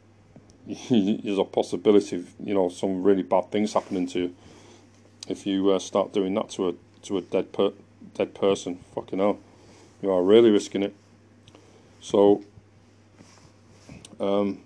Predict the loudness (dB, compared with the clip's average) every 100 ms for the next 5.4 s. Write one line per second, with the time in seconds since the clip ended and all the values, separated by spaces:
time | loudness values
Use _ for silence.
0 | _ 0 2 2 -2 -2 0 0 2 4
1 | 4 2 0 0 -2 0 0 -2 -14 -20
2 | -20 -20 -20 0 6 6 6 -4 -20 -20
3 | -20 -20 _ -20 -20 -20 -20 -10 2 6
4 | 6 6 2 0 -20 -2 0 2 6 6
5 | 6 4 0